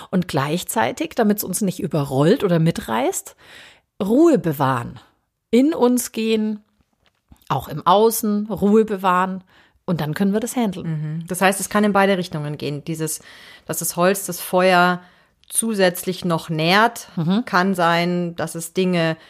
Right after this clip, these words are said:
Speaker 2: im Positiven befeuert
Speaker 1: Ja, genau.
Speaker 2: und antreibt
Speaker 1: Mhm.
Speaker 2: und, und einem sozusagen auch den Rückenwind gibt,
Speaker 1: Mhm.
Speaker 2: aber eben auch dann Dinge verbrennt.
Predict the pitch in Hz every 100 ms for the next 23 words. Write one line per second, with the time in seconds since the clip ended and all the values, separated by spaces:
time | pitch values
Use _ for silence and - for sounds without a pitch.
0 | - _ - 165 185 196 196 208 202 196
1 | 202 214 208 233 285 - - 170 - -
2 | 226 165 - 170 170 214 - 240 247 254
3 | - 208 254 170 - 170 170 151 160 156
4 | 156 160 170 180 165 165 151 170 160 220
5 | 240 233 - 247 254 - 180 147 143 147
6 | 165 180 190 185 196 190 170 180 180 -
7 | 180 185 180 180 175 175 175 175 - -
8 | 175 151 127 -